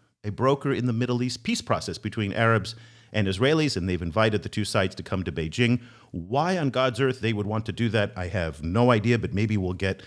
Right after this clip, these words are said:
some enlightenment on that. And finally, Wang Yi made a big announcement in the United Arab Emirates, where he announced a joint venture deal in Abu Dhabi between a U A E company and Sinopharm to produce covid nineteen vaccines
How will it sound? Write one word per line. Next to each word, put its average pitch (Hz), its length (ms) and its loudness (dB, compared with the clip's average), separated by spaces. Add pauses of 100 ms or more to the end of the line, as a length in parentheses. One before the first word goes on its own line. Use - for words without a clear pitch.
(220)
some - 180 0
enlightenment 95 480 2
on 80 200 -2
that. 123 240 4
And 104 120 0
finally, 196 280 2
Wang 135 240 2
Yi 135 80 2
made 104 180 0
a 101 60 -2
big 135 200 -2
announcement 117 520 0 (220)
in 117 160 2
the 104 60 0
United 120 480 0
Arab 92 320 -2
Emirates, 143 340 0
where 90 160 -4
he 90 120 -6
announced 110 500 0 (140)
a 90 120 -4
joint 135 300 0
venture 127 300 0
deal 107 300 2
in 95 180 -4
Abu 87 220 -2
Dhabi 117 400 4 (500)
between 101 800 2
a 87 480 0 (180)
U 143 200 2
A 123 40 4
E 131 220 0
company 117 640 0
and 95 240 -2
Sinopharm 131 720 2
to - 100 -14
produce 101 400 -4
covid 101 340 0
nineteen 90 380 -2
vaccines 87 640 0